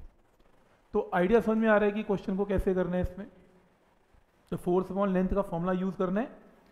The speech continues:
और फिर ये देखना है अगर current same direction में तो अट्रैक्टिव force है, अगर opposite है तो repulsive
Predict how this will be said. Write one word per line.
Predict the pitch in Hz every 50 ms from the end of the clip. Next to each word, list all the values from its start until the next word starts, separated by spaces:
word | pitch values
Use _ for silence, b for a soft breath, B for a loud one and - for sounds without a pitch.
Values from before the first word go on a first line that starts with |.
| b b -
और | 160 160
फिर | - 202 185 160
ये | 156 185 214
देखना | 220 220 208 214 196 214
है | 220 208
अगर | 214 214
current | 214 214 202 208 202 -
same | - 156 156 160 180
direction | 185 190 196 196 - - 214 202
में | 214 208
तो | 208 202
अट्रैक्टिव | 180 - - 135 131 - - 185
force | 185 - 196 196 196 - 202
है, | 214 220 214 214 -
अगर | 175 170 175
opposite | - 147 - 180 180 196 185 190
है | 185
तो | 180 214 233 285 - - - - - - 202
repulsive | 208 - 175 151 - - 135